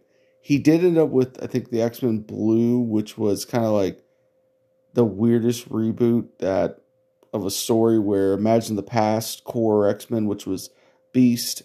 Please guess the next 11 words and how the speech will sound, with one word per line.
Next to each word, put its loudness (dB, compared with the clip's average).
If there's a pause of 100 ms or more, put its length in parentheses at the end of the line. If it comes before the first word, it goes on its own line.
(120)
Cyclops, 0
Iceman, -2
Angel, 0
and -4
Jean -2
Grey, -2 (580)
being 2
pulled -4
forward 2
in -2
time, -2